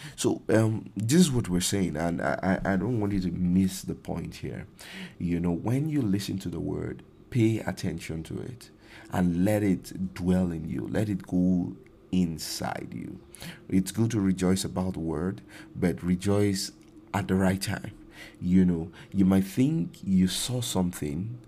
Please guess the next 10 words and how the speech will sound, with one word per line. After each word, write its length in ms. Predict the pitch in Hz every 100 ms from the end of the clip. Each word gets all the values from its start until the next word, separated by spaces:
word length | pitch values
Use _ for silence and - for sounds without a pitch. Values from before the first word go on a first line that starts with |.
| - - -
but 200 | 98 98
if 300 | - 147 139
you 60 | 104
don't 460 | 120 127 101 101
let 360 | 107 117 - - - 95
your 180 | 95 87
mind, 680 | 87 87 101 107 107 104
your 260 | 92 87 85
heart, 580 | - - 98 95 85 -
all 720 | 107 107 107 110 113 110 110